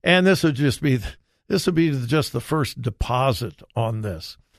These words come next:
They're spending five hundred thousand dollars, and I'm quoting, "to study the issue." It's,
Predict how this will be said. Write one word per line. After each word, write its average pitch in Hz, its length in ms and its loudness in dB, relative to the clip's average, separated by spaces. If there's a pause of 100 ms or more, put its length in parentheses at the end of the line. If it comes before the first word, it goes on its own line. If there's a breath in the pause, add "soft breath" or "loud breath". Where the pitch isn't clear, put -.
(320 soft breath)
They're 139 120 4
spending 196 480 2
five 185 460 0
hundred 180 360 -2
thousand 160 460 0
dollars, 123 480 -2
and 151 120 2
I'm 170 140 2
quoting, 143 480 -2 (380)
"to 127 180 0
study 151 760 0 (1000)
the 127 260 4
issue." 92 480 0 (2500)
It's, - 480 -4